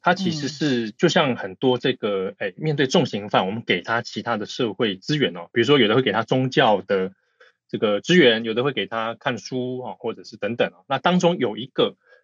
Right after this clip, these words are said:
Speaker 1: 他是专门给死刑犯练习俳句教学。这个诗人叫做北山河。那他过往呢，就是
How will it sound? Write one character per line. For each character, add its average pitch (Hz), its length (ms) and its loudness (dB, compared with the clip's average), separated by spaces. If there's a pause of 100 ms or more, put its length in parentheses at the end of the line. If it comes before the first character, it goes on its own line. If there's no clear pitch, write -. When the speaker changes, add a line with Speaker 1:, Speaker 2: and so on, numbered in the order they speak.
(540)
Speaker 1:
他 - 180 0
是 151 80 -2
专 147 200 2
门 107 200 -6
给 - 300 -8 (240)
死 - 200 -12
刑 104 220 -16
犯 107 220 -4
练 120 180 -2
习 90 300 -18
俳 87 180 -8
句 - 220 -10
教 160 260 4
学。 - 340 -6 (420)
这 247 100 4
个 208 120 6
诗 208 300 -2
人 113 220 2
叫 143 220 0
做 123 420 -4 (220)
北 85 260 -4
山 135 320 -4
河。 95 360 -16 (1000)
那 160 160 0
他 180 240 2 (160)
过 202 240 4
往 85 200 -10
呢， 87 200 -20
就 120 120 -10
是 104 220 -14